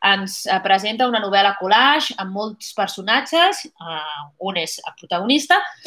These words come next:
però que no vol que sigui un drama, sinó que, que el que vol és que sigui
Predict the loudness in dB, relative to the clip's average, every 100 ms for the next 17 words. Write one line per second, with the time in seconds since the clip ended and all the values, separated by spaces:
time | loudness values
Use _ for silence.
0 | -4 -4 -2 4 6 6 0 -10 _ 2
1 | 2 4 0 6 6 6 2 -4 -6 -4
2 | -6 -6 -8 -8 0 2 2 -2 -4 -10
3 | _ -4 0 0 4 4 6 6 4 0
4 | 0 0 2 2 4 2 0 -4 -4 -4